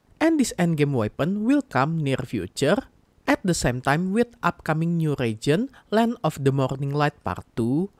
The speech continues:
And if you want to know more detail my preparation to craft this Fallen God tier weapon, you can check my Fallen God weapon preparation on this video. And for sure, this weapon will replace your Black Star weapon, either Mine,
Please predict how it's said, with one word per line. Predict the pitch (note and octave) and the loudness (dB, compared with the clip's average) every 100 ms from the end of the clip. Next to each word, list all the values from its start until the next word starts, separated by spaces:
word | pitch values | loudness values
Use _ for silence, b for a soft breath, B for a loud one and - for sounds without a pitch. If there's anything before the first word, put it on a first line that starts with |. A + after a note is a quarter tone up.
| b | b
And | D#4+ E4+ | 0 0
if | F4 | 2
you | B3 | 4
want | F3+ E3 | 4 2
to | A#2+ | -2
know | A#2+ F3 | -2 -2
more | A3+ C#4+ | 0 -2
detail | - A#2+ - C#3 A3 | -4 -6 -2 0 0
my | B3 D4+ | 0 -2
preparation | - F3 - C#3 A2 G2 C#3 F#3 D4 _ b | -2 -4 -2 -2 -2 -2 0 0 0 _ b
to | F4 - | 2 4
craft | C#3+ F3 - | 2 2 0
this | A#3 | -2
Fallen | - G3+ F3 D#3+ | 0 2 2 2
God | D3+ E3 - | 2 0 0
tier | B3+ A#3 | 0 2
weapon, | D#3 A#2+ G#2+ - B2+ G#3 C4+ _ | 0 -2 -4 -2 0 0 -4 _
you | C4+ D#4+ | 4 4
can | - C3+ | 4 0
check | C3 G#3 - | 0 -2 -2
my | A3+ D4+ D#4 | -2 0 2
Fallen | G3+ F3+ E3 | 4 4 2
God | D3 D3+ | 0 0
weapon | C#3+ C#3+ - D#3 | 2 0 0 -4
preparation | - D3 - C3 G2 G2 C3+ F#3 B3+ B B | -4 -4 -2 -2 -2 -2 0 0 0 B B
on | A3 G#3+ G3 | 2 4 0
this | B2+ - | -2 -4
video. | - A2 G2 E2 F#2 G2+ G#2 A#2+ - _ _ _ | -6 -8 -6 -8 -4 -2 0 -2 -4 _ _ _
And | - E4+ | -2 0
for | G3 C#3+ | 2 2
sure, | - F3 G#3 | 2 0 2
this | C4+ - | 0 0
weapon | B2 A2+ - E3 C#4 - - | -2 -2 0 -2 -2 -8 2
will | D#4 E4+ | 6 6
replace | - - - E3 - | 2 -2 -2 -2 2
your | A3+ A3+ | 0 0
Black | C3 A#2 | -2 -4
Star | - C3+ | -2 -2
weapon, | C3 G2+ G2+ C3+ G#3+ D#4 _ _ - | 0 -2 -2 -2 -2 -4 _ _ 2
either | F3 C3+ | 2 2
Mine, | B2+ B2 F3 C#4+ | 0 0 0 0